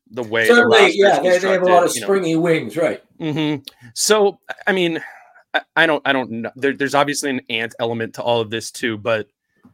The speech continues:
Speaker 1: bef-, twenty-four hours ago, on a scale of one to ten, where were you at with your concern for the Cat Rudy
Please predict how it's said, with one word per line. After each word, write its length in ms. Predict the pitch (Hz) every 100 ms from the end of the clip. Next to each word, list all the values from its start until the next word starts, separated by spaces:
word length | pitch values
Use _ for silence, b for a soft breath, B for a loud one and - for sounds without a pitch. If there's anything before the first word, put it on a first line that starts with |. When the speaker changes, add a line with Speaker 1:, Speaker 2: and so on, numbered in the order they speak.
| _ _ _ _ _ _ _ _ _ _ _ _
Speaker 1:
bef-, 360 | 143 - - -
twenty-four 360 | - 220 196 131
hours 260 | 120 120
ago, 440 | 120 110 98 98 104 _ _ -
on 120 | 123
a 40 | 123
scale 340 | - 143 131
of 120 | 120
one 220 | 127 143
to 60 | 131
ten, 460 | - 135 110 110 113
where 200 | 127 139
were 120 | 135
you 180 | 127 120
at 280 | 113 110 _ _ _ _ _ _ -
with 220 | 117 120
your 180 | 113 104
concern 960 | 127 107 - - 135 120 117 110 113
for 280 | - 113 107
the 100 | 107
Cat 400 | - 117 107 -
Rudy 640 | 107 110 107 107 107 101